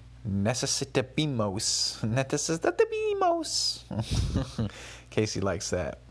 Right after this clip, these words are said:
When, uh, Spanish turns to gibberish. You know, people have been kind of impressed by the Spanish today. Like, earlier I said, "Ah, es tiempo para mi favorita que hay."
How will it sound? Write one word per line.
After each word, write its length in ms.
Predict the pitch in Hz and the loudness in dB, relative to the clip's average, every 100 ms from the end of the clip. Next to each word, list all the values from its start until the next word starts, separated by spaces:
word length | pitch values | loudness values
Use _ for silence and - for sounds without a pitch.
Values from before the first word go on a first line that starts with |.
| - - - - - - - - | -10 -8 -10 -12 -18 -20 -8 -2
When, 220 | 98 101 | 0 0
uh, 180 | 95 110 | 0 0
Spanish 500 | - 113 104 104 - | 0 0 0 0 0
turns 240 | 117 104 | 0 0
to 100 | 104 | -2
gibberish. 480 | 104 110 113 117 - | 0 2 2 2 2
You 80 | 160 | 2
know, 80 | |
people 300 | 160 208 220 | 2 2 2
have 60 | 330 | 2
been 120 | 262 | 0
kind 240 | 185 196 180 | 2 2 4
of 80 | |
impressed 600 | 156 120 107 95 - - - | 0 0 2 2 0 -4 -2
by 180 | 98 | -2
the 80 | 85 | 0
Spanish 560 | - - 101 95 107 - | -2 0 0 0 0 0
today. 300 | 107 98 110 | 0 2 2
Like, 240 | 107 104 | 0 -2
earlier 420 | - 117 117 110 107 | 0 2 4 2 0
I 60 | |
said, 400 | 104 - 101 98 | 0 0 0 2
"Ah, 380 | 101 123 120 110 | 2 4 4 4
es 180 | 113 - | 0 -2
tiempo 480 | - 127 127 117 110 | 2 2 4 2 4
para 320 | 131 123 113 | 4 4 4
mi 140 | 117 | 2
favorita 760 | 113 - 110 101 98 127 151 123 | 0 2 0 2 0 2 2 4
que 120 | 123 | 4
hay." 460 | 113 113 104 98 | 4 2 0 -2